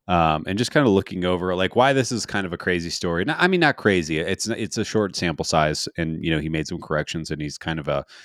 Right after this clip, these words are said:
kind of like a ground ball, low cont-, or weak contact hitter. He threw a hundred thirty-five innings in triple A this year. That's twenty-five starts, had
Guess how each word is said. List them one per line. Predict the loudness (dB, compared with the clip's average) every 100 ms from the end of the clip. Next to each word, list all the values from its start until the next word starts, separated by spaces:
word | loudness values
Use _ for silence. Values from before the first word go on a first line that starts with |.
| -20 -20 _
kind | 2
of | 4
like | 4
a | 2
ground | 2 2 2 0
ball, | 2 4 4 2 -2 -8 -14
low | -8 -2 0
cont-, | 0 -4 -4 -4 -2
or | -2
weak | -2 -2
contact | -2 -2 0 0 0
hitter. | 0 0 -2 _ _ _
He | 0 0
threw | 0 4 6
a | 6
hundred | 2 -2 -2
thirty-five | -2 0 2 4 4
innings | 2 0
in | -4
triple | -4 -2 0
A | 0
this | 0 -4 -2
year. | 0 0 0
That's | -2 -4 -8
twenty-five | -8 -4 0 2 4 2 2 0 -8 _ 0 2 0 -2
starts, | -4 0 0 -2 -6 -10 _ _ _ _
had | -2 -2